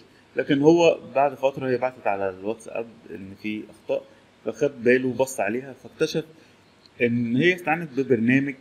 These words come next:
من البرامج، أعتقد جرامري، اللي هو بيصلح الأخطاء اللغوية،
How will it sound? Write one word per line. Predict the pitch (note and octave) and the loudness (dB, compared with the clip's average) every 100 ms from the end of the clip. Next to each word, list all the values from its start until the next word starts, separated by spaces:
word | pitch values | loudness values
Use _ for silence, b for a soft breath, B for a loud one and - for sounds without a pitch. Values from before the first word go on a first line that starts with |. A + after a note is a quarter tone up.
| - | -4
من | A2+ A2+ | -4 -2
البرامج، | A2 G#2+ A2+ C3 - | -4 -2 -2 -4 -6
أعتقد | G#2+ A#2 B2 G2 F#2 A2 | -6 -10 -14 -16 -12 6
جرامري، | G#2+ A2+ A#2+ C#3 D#3+ - | 6 6 -2 -4 -6 -10
اللي | G#2+ A#2 | -4 -2
هو | B2 | -2
بيصلح | A#2+ D3 C#3 A2+ | -4 -6 -4 -4
الأخطاء | - - - A#2+ G2+ | -6 -16 -2 0 0
اللغوية، | G#2+ G2 G2 G#2 B2 D3+ | -6 -10 -8 -6 -4 -6